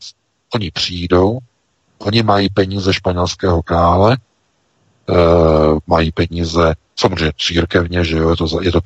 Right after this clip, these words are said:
z-, zaštítěné španělskou církví. Oni přijdou a oni první, co udělají, když tam přijdou, tak kdo zajist-, ještě, ještě takto, kdo zajistí přesun těch misionářů do té Jižní Ameriky?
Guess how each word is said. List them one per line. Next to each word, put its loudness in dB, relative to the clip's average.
z-, -4
zaštítěné 0
španělskou -2
církví. 2
Oni 2
přijdou 4
a 0
oni 0
první, -4
co -6
udělají, 0
když -4
tam -4
přijdou, 0
tak 0
kdo 0
zajist-, -2
ještě, -4
ještě -6
takto, -6
kdo 4
zajistí -2
přesun -4
těch -6
misionářů -2
do -2
té 4
Jižní 0
Ameriky? 0